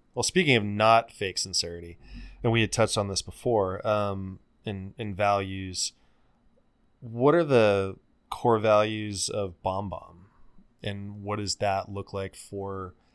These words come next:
this company and that customer experience?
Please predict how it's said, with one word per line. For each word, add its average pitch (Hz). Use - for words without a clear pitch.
this 104
company 98
and 95
that 90
customer 87
experience? -